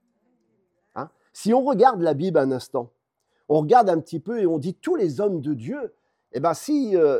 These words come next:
ils avaient été sélectionnés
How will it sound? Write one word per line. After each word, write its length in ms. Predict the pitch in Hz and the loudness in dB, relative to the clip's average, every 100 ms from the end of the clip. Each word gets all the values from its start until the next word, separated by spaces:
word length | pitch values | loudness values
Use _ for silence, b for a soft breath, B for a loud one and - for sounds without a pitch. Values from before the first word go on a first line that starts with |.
| - | -2
ils 200 | 160 139 | -6 -4
avaient 220 | 175 208 | 0 2
été 380 | 190 - 220 196 127 _ _ _ _ _ | 2 0 -6 -6 -10 _ _ _ _ _
sélectionnés 1000 | - 302 262 208 - 247 247 311 233 | -6 -2 -2 -4 -4 -4 -2 -4 -6